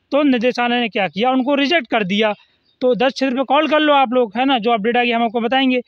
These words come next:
यहाँ पर बताया जा रहा है, जानकारी देने पर Friday को स्टूडेंट ने हंगामा, भाई, काट दिया। सीधी सी बात है, पैसे का मामला है, स्टूडेंट हंगामा काटेंगे ही,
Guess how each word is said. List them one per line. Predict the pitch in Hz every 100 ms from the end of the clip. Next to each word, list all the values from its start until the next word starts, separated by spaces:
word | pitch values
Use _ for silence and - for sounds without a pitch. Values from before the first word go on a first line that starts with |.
| _ _ _ -
यहाँ | 214
पर | 262
बताया | 233 233 226
जा |
रहा | 220
है, | 269
जानकारी | 240 220 247 254
देने | 196 214 233
पर | 220 262 277 _ _ _ -
Friday | 208 208 220 214 254 180
को | - _ - 240 277
स्टूडेंट | 214 202 226 262 269
ने |
हंगामा, | 220 240 294 294 247
भाई, | 220
काट | 185 208 240
दिया। | 240 269
सीधी | 240 226 233
सी | 233
बात | 214
है, | 254
पैसे | 262 190 208
का | 214
मामला | 226 254 277 262
है, | 247 - - - -
स्टूडेंट | - 214 220
हंगामा | 202 208 220
काटेंगे | 220 247 285 269
ही, | 262